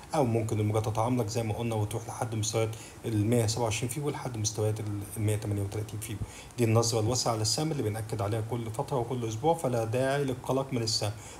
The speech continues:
قلنا إن السهم بيتداول وعمل لنا هبوط عنيف وأعنف من المتوقع، وما زلت شايف إن كل تراجع للسهم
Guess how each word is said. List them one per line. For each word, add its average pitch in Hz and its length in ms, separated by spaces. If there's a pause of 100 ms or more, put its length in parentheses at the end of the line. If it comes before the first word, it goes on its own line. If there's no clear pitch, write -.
قلنا 113 200
إن 110 120
السهم 131 420
بيتداول 117 640
وعمل 107 360
لنا 117 240 (520)
هبوط 123 400
عنيف 117 460
وأعنف 135 520
من 131 120
المتوقع، 131 560
وما 123 160
زلت 110 140
شايف 139 300
إن 120 120
كل 165 300
تراجع 156 280
للسهم 147 380